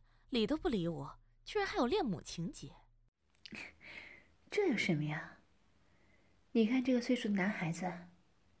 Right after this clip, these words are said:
Speaker 2: 哪个敢大大方方说自己喜欢谁呀？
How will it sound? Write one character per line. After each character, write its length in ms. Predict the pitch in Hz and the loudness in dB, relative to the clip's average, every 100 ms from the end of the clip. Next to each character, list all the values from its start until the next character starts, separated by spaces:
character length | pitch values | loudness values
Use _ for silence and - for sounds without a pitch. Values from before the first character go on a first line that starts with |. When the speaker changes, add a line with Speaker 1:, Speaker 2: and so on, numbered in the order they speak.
| - | 0
Speaker 2:
哪 200 | 226 185 | 2 4
个 100 | 277 | 4
敢 140 | 285 | 2
大 140 | 190 185 | 2 0
大 100 | 175 | 0
方 160 | 175 | 0
方 140 | 170 175 | 2 2
说 240 | 175 170 | 2 0
自 200 | 175 - | 0 -4
己 80 | 175 | -2
喜 200 | 175 143 | 0 0
欢 100 | 151 | 0
谁 160 | - - | -2 -4
呀？ 300 | 135 - | -4 -6